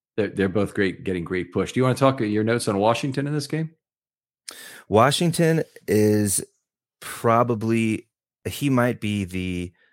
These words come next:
Speaker 2: the find, the diamond in the rough, or the, or the, you know, whatever you wanna call it, the most surprising, um, off the street kind of a guy where you, uh, uh, he's been better than Jones, I think. He's been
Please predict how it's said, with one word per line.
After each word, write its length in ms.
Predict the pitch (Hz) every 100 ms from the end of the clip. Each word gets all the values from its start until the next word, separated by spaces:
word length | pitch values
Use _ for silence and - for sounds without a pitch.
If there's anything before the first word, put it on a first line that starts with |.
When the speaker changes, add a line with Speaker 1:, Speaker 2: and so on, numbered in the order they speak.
| _ _
Speaker 2:
the 260 | - 95 90
find, 560 | - 98 95 95 98 -
the 160 | - 87
diamond 360 | 92 92 95
in 100 | 92
the 80 | 90
rough, 300 | 87 90 90
or 80 | 87
the, 200 | 82 90
or 100 | 92
the, 220 | 87 85 -
you 220 | 95 90
know, 100 | 90
whatever 440 | 80 85 85 85 85 - -
you 180 | 85 90
wanna 120 | 87
call 160 | 90
it, 80 | 90
the 80 | 90
most 240 | 90 90
surprising, 720 | - - 107 95 87 92 87 87 - - - _ -
um, 400 | 98 95 90 90 -
off 240 | 95 92
the 80 | 90
street 320 | - 95 87
kind 200 | - 95
of 60 | 92
a 80 | 90
guy 260 | 92 92
where 120 | 90 87
you, 200 | 85 90
uh, 160 | - -
uh, 220 | 92 -
he's 260 | - 117 107
been 380 | 117 110 98 - - - - - - _ -
better 220 | 110 127
than 140 | 92
Jones, 340 | 87 104 98 90
I 120 | 98
think. 280 | 90 85 -
He's 180 | 104
been 360 | - 101 90